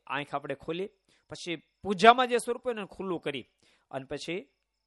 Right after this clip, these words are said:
મહારાજને પ્રેમથી બોલાવીએ. જેને આવાહન મંત્ર કહેવામાં આવે છે. આવાહન મંત્રના માધ્યમથી મારને બોલાવીએ. કદાચ કોઈ અભણ ભક્ત ન આવડે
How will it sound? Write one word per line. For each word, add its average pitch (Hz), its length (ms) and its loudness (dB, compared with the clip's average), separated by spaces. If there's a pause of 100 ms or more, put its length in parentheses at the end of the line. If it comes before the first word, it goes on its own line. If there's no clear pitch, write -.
(200)
મહારાજને 143 840 -2 (460)
પ્રેમથી 147 420 -6
બોલાવીએ. 127 560 -4 (380)
જેને 143 180 -10
આવાહન 143 520 -2
મંત્ર 147 380 -6
કહેવામાં 117 540 -4
આવે 107 260 -12
છે. - 220 -20 (260)
આવાહન 147 340 0
મંત્રના 156 480 -8
માધ્યમથી 139 500 -8
મારને 135 320 -6
બોલાવીએ. 131 500 -4 (280)
કદાચ 196 320 -2
કોઈ 220 100 -4
અભણ 190 320 4
ભક્ત 214 300 -4
ન 202 260 -6
આવડે 160 520 4